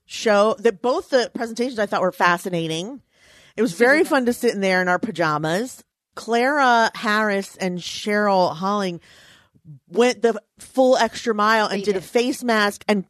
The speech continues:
Speaker 1: curlers.
Speaker 2: Yes.
Speaker 1: And a, and a robe. They looked hilarious.
Speaker 2: I completely missed that. You know, I only saw that from the pictures. I completely missed them in real life.
Speaker 1: Oh, you're kidding. I only
Speaker 2: I
Speaker 1: saw
Speaker 2: missed
Speaker 1: them
Speaker 2: them
Speaker 1: once
Speaker 2: in
Speaker 1: or
Speaker 2: real life.
Speaker 1: twice.
Speaker 2: I only saw the pictures and I'm like, "How did I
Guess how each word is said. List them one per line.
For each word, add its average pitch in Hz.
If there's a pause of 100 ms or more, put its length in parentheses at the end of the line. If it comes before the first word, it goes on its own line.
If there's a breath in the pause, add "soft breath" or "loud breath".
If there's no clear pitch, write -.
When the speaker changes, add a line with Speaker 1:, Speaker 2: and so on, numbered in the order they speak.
Speaker 1:
curlers. 202
Speaker 2:
Yes. 208
Speaker 1:
And 196
a, -
and 196
a 185
robe. 180
They 185
looked 202
hilarious. 202
Speaker 2:
I 339
completely 370
missed 415
that. -
You 269
know, 311
I 277
only 370
saw 311
that 320
from 320
the 277
pictures. 170 (160)
I 240
completely 302
missed 269
them 233
in 214
real 214
life. 180 (220)
Speaker 1:
Oh, 285
you're 226
kidding. 190
I 185
only 233
Speaker 2:
I 254
Speaker 1:
saw 247
Speaker 2:
missed 277
Speaker 1:
them 320
Speaker 2:
them -
Speaker 1:
once 311
Speaker 2:
in 294
Speaker 1:
or -
Speaker 2:
real 285
life. 226
Speaker 1:
twice. 233
Speaker 2:
I -
only 269
saw 262
the 247
pictures 233
and 226
I'm 220
like, 214
"How 262
did 269
I 240